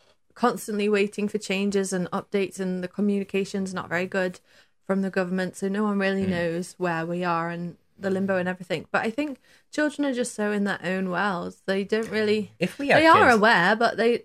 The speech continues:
Speaker 1: they're not gonna
Speaker 2: It's almost like if
Speaker 1: It's, uh, very rare for them to be affected, I think.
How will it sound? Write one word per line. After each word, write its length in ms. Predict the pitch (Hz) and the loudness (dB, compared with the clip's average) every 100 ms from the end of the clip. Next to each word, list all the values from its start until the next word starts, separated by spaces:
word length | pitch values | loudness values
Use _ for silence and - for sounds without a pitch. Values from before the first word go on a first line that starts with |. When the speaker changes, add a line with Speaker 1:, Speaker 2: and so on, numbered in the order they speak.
| - | 0
Speaker 1:
they're 140 | 240 | 2
not 240 | 254 285 - | 4 2 0
gonna 400 | 269 277 277 247 | 0 2 0 -2
Speaker 2:
It's 180 | 170 165 | -4 0
almost 260 | 277 247 - | 2 2 2
like 240 | 101 - | 0 0
if 220 | 151 - _ _ - | -4 -6 _ _ 2
Speaker 1:
It's, 220 | 269 - | 2 2
uh, 60 | 269 | 2
very 280 | 294 311 277 | 4 4 4
rare 240 | 170 160 | 2 2
for 120 | - | -2
them 200 | 196 190 | -2 -2
to 100 | 190 | -2
be 220 | 185 175 165 | -2 -2 -4
affected, 440 | - - - 175 | -8 -14 -14 -12
I 80 | 170 | -12
think. 400 | 156 170 - _ | -10 -14 -16 _